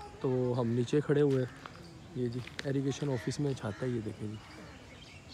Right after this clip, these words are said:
बहुत ही नीचे आ गई है, almost बैठने लगी है। हम थोड़ा सा side पे हो जाते हैं। कबूतरी ए, ये देखें जी माशाल्लाह, गुछियाँ मार रही है और जैसे ही अब ये बैठ, बैठने लगी,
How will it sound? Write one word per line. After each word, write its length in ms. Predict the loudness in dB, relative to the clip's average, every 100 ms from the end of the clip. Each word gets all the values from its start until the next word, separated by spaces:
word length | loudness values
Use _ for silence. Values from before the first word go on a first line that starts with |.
| -14 -12 -10 -10 -10 -12 -12 -12 -6
बहुत 580 | 0 4 6 6 4 4
ही 140 | 6 6
नीचे 300 | 6 4 0
आ 160 | 0 0
गई 180 | -2
है, 80 | 0
almost 420 | 0 0 0 -2 -2
बैठने 400 | 0 2 2 2
लगी 260 | 2 2
है। 100 | 2
हम 120 | 0 -2
थोड़ा 120 | -2
सा 100 | -2
side 300 | 0 2 2
पे 60 | 2
हो 80 |
जाते 200 | 2 0
हैं। 80 | -2
कबूतरी 300 | -4 -4 -4 -2
ए, 480 | -2 0 0 0 0
ये 80 | -2
देखें 300 | -4 -6 -6
जी 80 | -6
माशाल्लाह, 500 | -8 -10 -12 -10 -12 -12 -16 -16 -16 -16 -16 -14 -14 -14 -14 -14 -14 -12 -12 -12 -16 -10 -2 2
गुछियाँ 340 | 2 2 2
मार 240 | 4 4 4
रही 140 | 6
है 100 | 4 2 -10 -12 -14 -16 -16 -16 -16 -16 -16 -16 -14 -14 -14 -16 4
और 140 | 8 10
जैसे 320 | 10 8 8
ही 60 | 4 4 -8 -12 0 6
अब 100 | 8
ये 80 | 10
बैठ, 340 | 12 10 8
बैठने 480 | 6 10 10 10 6
लगी, 220 | 4 4